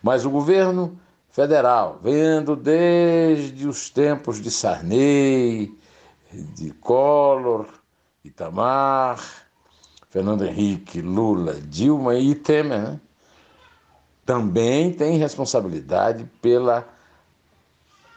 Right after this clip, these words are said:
é, pela mesquinhez com que mandam verbas para órgãos da memória, como o museu.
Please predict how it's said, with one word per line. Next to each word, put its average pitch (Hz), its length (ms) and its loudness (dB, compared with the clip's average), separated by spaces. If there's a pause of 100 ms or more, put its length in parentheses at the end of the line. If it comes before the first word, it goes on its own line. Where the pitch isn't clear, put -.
(100)
é, 131 480 0
pela 180 360 0
mesquinhez 185 880 2
com 110 160 -14
que 107 220 -10
mandam 104 540 -8 (360)
verbas 113 680 -2
para 98 420 0
órgãos 92 720 -2 (220)
da - 160 -2
memória, 98 540 0
como 98 240 -4
o 110 40 -2
museu. 104 520 0